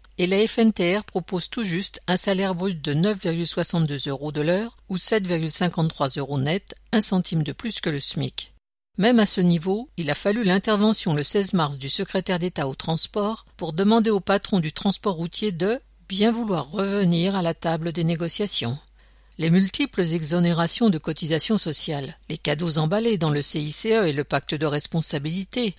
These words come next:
sans compter la forte baisse du gazole, ce Noël des patrons du T R M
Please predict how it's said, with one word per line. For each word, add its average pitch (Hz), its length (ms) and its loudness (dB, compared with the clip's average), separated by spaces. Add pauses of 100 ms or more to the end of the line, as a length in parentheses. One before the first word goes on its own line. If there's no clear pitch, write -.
sans - 260 2
compter 196 380 4
la 143 140 0
forte - 320 -6
baisse 156 240 0
du 147 140 -6
gazole, 156 520 0 (140)
ce - 180 -2
Noël 214 460 6
des 160 80 0
patrons 208 400 4
du 147 160 -2
T 170 260 2
R 135 80 0
M 143 260 2